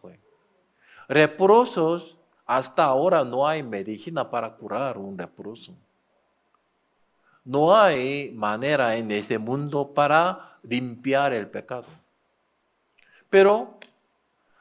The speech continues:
así, Jesucristo limpió nuestro pecado. No, este tres maldición es, tres maldición y los malditos es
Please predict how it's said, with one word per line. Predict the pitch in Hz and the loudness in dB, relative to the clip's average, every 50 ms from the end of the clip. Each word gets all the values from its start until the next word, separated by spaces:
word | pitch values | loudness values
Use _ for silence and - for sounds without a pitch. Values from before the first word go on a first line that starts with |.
| _ - | _ -4
así, | 151 156 151 - 208 160 127 123 131 151 170 180 190 190 175 _ _ _ _ _ _ _ _ _ _ _ _ _ _ - _ _ | -4 -4 -2 -2 -4 -2 -2 -4 -6 -6 -6 -8 -10 -12 -14 _ _ _ _ _ _ _ _ _ _ _ _ _ _ -20 _ _
Jesucristo | - 196 196 196 190 - - - - - - 104 101 - - - - 151 143 143 147 147 139 131 | -4 -2 -2 -2 -2 -6 -14 -10 -8 -6 -6 -6 -6 -8 -10 -10 -6 -4 -2 -2 0 -2 -2 -2
limpió | 120 117 117 117 113 117 120 113 113 120 143 170 196 214 208 190 - - | -4 -4 -6 -8 -10 -12 -8 -4 -2 -2 0 0 0 -2 -4 -8 -12 -18
nuestro | 135 113 113 117 117 113 107 - 123 - | -18 -12 -10 -8 -8 -8 -8 -8 -8 -6
pecado. | - 98 - - 80 78 78 - _ _ _ _ _ _ _ _ _ _ _ _ _ _ _ _ _ _ _ - | -6 -8 -8 -8 -14 -14 -16 -20 _ _ _ _ _ _ _ _ _ _ _ _ _ _ _ _ _ _ _ -6
No, | 185 202 | 0 0
este | 202 180 180 185 185 202 160 135 139 151 151 151 - - _ _ _ _ _ _ | 2 4 2 2 4 4 4 4 4 2 0 -8 -14 -20 _ _ _ _ _ _
tres | - 208 208 214 220 226 214 214 214 180 | -2 2 2 4 4 2 -2 -4 -10 -10
maldición | 156 131 113 107 104 101 98 101 95 92 - - - 147 123 107 101 101 107 113 123 131 135 - _ _ _ _ _ _ _ _ | -4 -2 -2 -2 -2 -4 -8 -10 -12 -12 -12 -12 -8 -6 -6 -4 -4 -6 -6 -8 -12 -14 -18 -20 _ _ _ _ _ _ _ _
es, | - 120 127 139 151 151 151 - - - _ _ _ _ _ _ _ _ _ _ _ - | -6 -4 -2 -2 -2 -4 -6 -14 -20 -20 _ _ _ _ _ _ _ _ _ _ _ -2
tres | 175 175 185 185 175 170 - 135 | 0 2 2 2 0 -4 -8 -10
maldición | 127 117 113 110 110 113 110 107 - - - 156 160 156 156 156 151 131 | -8 -8 -8 -6 -8 -10 -12 -12 -12 -10 -10 -8 -8 -8 -10 -10 -12 -12
y | 120 139 139 139 135 | -10 -8 -8 -6 -6
los | 127 135 143 147 143 143 | -4 -2 -2 -2 -4 -8
malditos | 127 110 107 107 104 110 120 180 190 190 - - 101 101 104 117 131 127 - - _ _ _ _ _ _ _ _ _ _ _ - | -4 -2 -2 -2 -2 -4 -6 -6 -8 -8 -10 -12 -8 -6 -4 -6 -6 -8 -12 -20 _ _ _ _ _ _ _ _ _ _ _ -4
es | 123 131 139 143 139 139 - - _ | 0 0 0 0 -2 -6 -16 -20 _